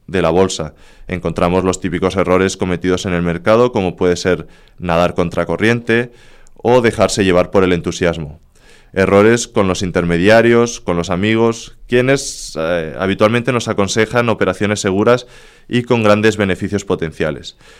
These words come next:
También encontramos errores en lo referente al riesgo, como no fijarse un límite de pérdidas o situarlo muy lejos de nuestra posi-, posición, teniendo invertida una parte importante de la cartera. Invertir en derivados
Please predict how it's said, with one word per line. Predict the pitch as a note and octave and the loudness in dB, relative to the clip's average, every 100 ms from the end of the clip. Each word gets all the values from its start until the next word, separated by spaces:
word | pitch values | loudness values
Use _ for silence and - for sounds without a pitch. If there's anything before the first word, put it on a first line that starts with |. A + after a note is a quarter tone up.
| - | -12
También | - G2 G#2 | -2 0 2
encontramos | A2+ A#2 A2+ A#2+ B2+ C3 - - - | 2 2 2 2 4 2 -2 -8 -4
errores | G2 G2 A2+ B2 B2 | 0 2 4 4 2
en | A#2 F#2+ | -2 0
lo | F#2 | 0
referente | F2+ F#2+ F#2+ F2+ | 0 -2 -2 0
al | F2+ | 0
riesgo, | G#2 B2 C3 D3 D#3 - - _ - - | 2 0 2 -2 -2 -10 -20 _ -20 -8
como | - A2+ B2 B2+ | 0 2 4 2
no | G2 | 2
fijarse | F#2+ G2+ G2+ F#2+ - | 0 0 0 0 -2
un | F2 F2 | -2 -2
límite | F#2 F2 F2+ | -2 -2 0
de | E2 | 0
pérdidas | D#2+ A#2+ A#2+ A2+ A#2+ A#2+ - - - | 2 2 2 2 2 0 -8 -20 -20
o | - B2 | -2 0
situarlo | B2+ A#2+ G#2+ G#2+ A2+ A#2 G#2+ | 0 0 4 4 6 4 2
muy | F#2+ G#2+ | 0 0
lejos | G#2+ G#2 B2 G#2+ | 2 2 0 -2
de | G#2+ | -2
nuestra | F#2+ F2+ F2+ | -2 -4 -4
posi-, | - F2 F2 - - | -4 -10 -12 -18 -12
posición, | - F2 E2 - F2 D2+ - - - - - | -8 -8 -6 -2 -2 -2 -10 -20 -20 -20 -8
teniendo | F#2 F2 F2 F2 F#2+ G2 | -4 -2 -2 0 2 2
invertida | F#2+ F#2+ - G2+ | 2 0 0 2
una | G#2 G2+ F2 | 2 0 -2
parte | F2+ F#2 | -2 -2
importante | G2 G2 F2+ F2+ E2+ G2 | -4 -4 -4 -4 -4 -2
de | G2+ F2+ | 0 0
la | E2+ | -2
cartera. | E2 - D#2 - - - - - - - | -4 -6 -8 -10 -14 -20 -20 -20 -20 -6
Invertir | G#2+ G2+ G2 A#2+ | 0 0 4 4
en | A#2+ | 4
derivados | A#2+ A#2 A2+ B2 C3 C#3+ | 4 4 6 6 6 2